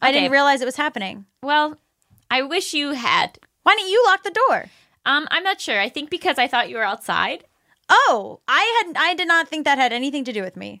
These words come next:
Speaker 2: Well, I'm gonna blame you for it.
Speaker 1: Oh, okay.
Speaker 2: Here's the thing. I didn't even care that much.
Speaker 1: Oh, no. I, well, I had it happen one time a-, at a work environment, and I was like, "I can't recover."
Speaker 2: Oh, really?
Speaker 1: <laughs> Yeah, I was just like, "Well, it's over."
Speaker 2: Yeah,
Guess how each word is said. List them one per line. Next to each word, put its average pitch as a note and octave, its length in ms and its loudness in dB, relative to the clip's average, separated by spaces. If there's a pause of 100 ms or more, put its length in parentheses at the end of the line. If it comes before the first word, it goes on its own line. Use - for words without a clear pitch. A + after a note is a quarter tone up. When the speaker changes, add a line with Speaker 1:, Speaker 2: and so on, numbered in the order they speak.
(100)
Speaker 2:
Well, G4+ 340 -4 (260)
I'm A#3+ 160 -2
gonna B3+ 120 -4
blame G#3 300 -6
you E3+ 140 -8
for G2+ 240 -8
it. - 120 -10 (120)
Speaker 1:
Oh, G#4 180 4 (400)
okay. F4+ 160 6
Speaker 2:
Here's D4+ 200 4
the E4 40 -2
thing. F#4+ 240 -2
I A#4+ 420 -2
didn't A#4 160 -2
even G#4 100 -8
care B3 180 -2
that F3 180 -6
much. - 300 -12 (460)
Speaker 1:
Oh, G#4+ 300 6
no. B3 420 2
I, F4+ 280 0 (100)
well, F#4 420 4 (340)
I - 60 -2
had A#4 320 2
it F#4 60 4
happen E4+ 300 0
one C#4 220 0
time B3+ 420 0 (160)
a-, A#3+ 300 0
at A#3+ 180 4
a A#3 60 0
work A#3 300 -4 (100)
environment, G#3 680 0
and A#3+ 140 0
I A3+ 120 2
was A3 160 -4
like, G3+ 220 2 (200)
"I A3+ 140 -2
can't G#3 220 -10
recover." A#3+ 460 -10 (380)
Speaker 2:
Oh, G3+ 180 0
really? F3+ 300 4
Speaker 1:
<laughs> C#5+ 200 0
Yeah, A4 80 8 (200)
I E4+ 40 0
was C4+ 140 -8
just F#4 160 -4
like, F4 240 2
"Well, C#4+ 320 2
it's B3 160 -6
over." G3+ 360 -4
Speaker 2:
Yeah, C#4+ 120 -2